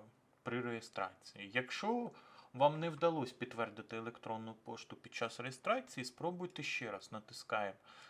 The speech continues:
налаштування облікового запису. Ось тут пошта. І натискаємо, вводимо свою пошту.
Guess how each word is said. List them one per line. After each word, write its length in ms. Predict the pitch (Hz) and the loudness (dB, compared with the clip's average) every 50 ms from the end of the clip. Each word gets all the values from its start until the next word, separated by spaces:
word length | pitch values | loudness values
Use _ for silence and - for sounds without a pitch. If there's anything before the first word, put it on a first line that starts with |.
| - - _ | -20 -10 _
налаштування 840 | - 113 117 120 117 - - - 120 113 113 104 101 98 98 95 95 | 0 0 0 0 -2 -4 -4 -4 -2 0 2 0 0 0 -6 -8 -10
облікового 680 | 95 95 98 - - - - 101 101 101 104 120 139 | -10 -10 -12 -12 -10 -10 -10 -10 -8 -6 -4 -4 -4
запису. 640 | 131 - 190 196 214 - - 214 - - - - 170 - - _ _ _ _ - - - - - _ _ | 2 4 6 6 6 4 -2 -8 -8 -6 -6 -8 -10 -10 -14 _ _ _ _ -20 -20 -20 -20 -20 _ _
Ось 220 | - 131 131 - - | -4 -2 -2 -2 -4
тут 360 | - - 123 123 - - - | -4 -6 -6 -6 -6 -12 -8
пошта. 520 | - 175 202 214 - - - - 214 196 - - - - _ _ _ _ _ _ _ _ _ _ _ _ _ _ _ _ _ _ _ _ _ _ _ _ _ _ _ _ _ _ _ _ _ _ _ _ _ _ _ _ _ _ _ _ _ _ _ _ _ _ _ _ _ _ _ - - | -4 -4 -2 -2 -4 -6 -4 -4 -4 -4 -4 -10 -18 -20 _ _ _ _ _ _ _ _ _ _ _ _ _ _ _ _ _ _ _ _ _ _ _ _ _ _ _ _ _ _ _ _ _ _ _ _ _ _ _ _ _ _ _ _ _ _ _ _ _ _ _ _ _ _ _ -10 -2
І 240 | - 139 160 180 175 - - - - - - _ _ _ _ _ _ _ 175 165 | 2 2 2 2 0 -4 -12 -20 -20 -20 -20 _ _ _ _ _ _ _ -14 -8
натискаємо, 880 | 143 127 127 123 123 - 120 - - - 123 123 127 131 135 143 135 127 - - _ - - - - _ | -2 0 0 0 0 -4 -6 -2 0 4 6 6 6 6 4 0 -2 -6 -8 -14 _ -20 -20 -20 -16 _
вводимо 580 | - 110 104 117 127 127 123 120 117 113 110 104 - - _ _ _ _ _ _ _ _ _ - _ - - _ _ _ _ _ _ _ _ _ _ _ _ _ _ _ _ _ _ | -10 -8 -4 0 2 2 2 2 0 -2 -2 -4 -8 -14 _ _ _ _ _ _ _ _ _ -20 _ -20 -20 _ _ _ _ _ _ _ _ _ _ _ _ _ _ _ _ _ _
свою 420 | - - - 117 113 110 110 117 117 | -14 -12 -8 -6 -4 -2 -2 -4 -4
пошту. 540 | - - - 104 92 - - - - - | -4 -6 -8 -8 -8 -8 -10 -14 -14 -18